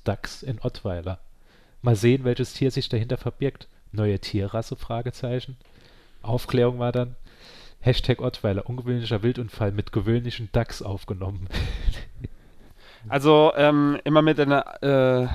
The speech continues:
Speaker 2: Auflösung, äh, heißt es dann quasi, die schreibe dann zu jedem Tweet nochmal was dazu?
Speaker 1: Die haben nicht zu, also nicht zu jedem, aber zu den meisten Tweets. Also es gab auch zum Beispiel,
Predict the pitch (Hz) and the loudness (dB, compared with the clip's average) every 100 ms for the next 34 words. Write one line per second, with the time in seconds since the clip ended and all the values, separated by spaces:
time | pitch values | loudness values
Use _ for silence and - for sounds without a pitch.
0 | - 135 202 - 123 117 120 120 120 123 | 2 2 2 0 0 0 -2 -2 -2 -2
1 | - 120 139 - 165 - 151 151 147 - | -6 0 0 0 -6 4 4 4 -2 -6
2 | - 143 139 143 139 139 - - 131 - | -2 0 0 -4 -6 -8 -12 -10 -8 2
3 | 135 156 147 143 139 135 160 165 160 - | 4 4 2 0 0 0 0 0 0 -2
4 | 165 - 156 135 135 135 - 120 - 147 | -6 -2 -2 0 2 0 -2 -12 -8 -6
5 | 285 - - 123 107 131 156 151 - - | -6 -10 -2 2 4 4 0 -6 -6 -4
6 | 151 131 123 123 135 - 131 123 160 156 | -2 0 0 0 -2 -4 -2 0 0 0
7 | 131 - 123 113 117 - 117 - 98 - | -2 -2 -6 0 -2 -2 -10 -8 -10 -6
8 | 113 113 107 - 120 120 - 120 117 117 | -6 -4 -4 -2 -2 -2 -4 -2 -2 -2
9 | - 117 117 | -4 -2 -2